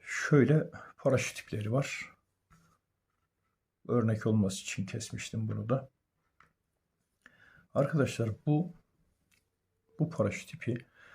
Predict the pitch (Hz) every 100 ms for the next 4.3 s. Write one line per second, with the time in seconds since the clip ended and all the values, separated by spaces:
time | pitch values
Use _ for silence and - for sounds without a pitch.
0 | - _ - 160 139 139 127 127 120 95
1 | - _ _ _ _ _ _ _ _ _
2 | _ _ _ _ _ _ _ _ - 101
3 | 104 110 104 - _ _ _ _ - _
4 | - 110 110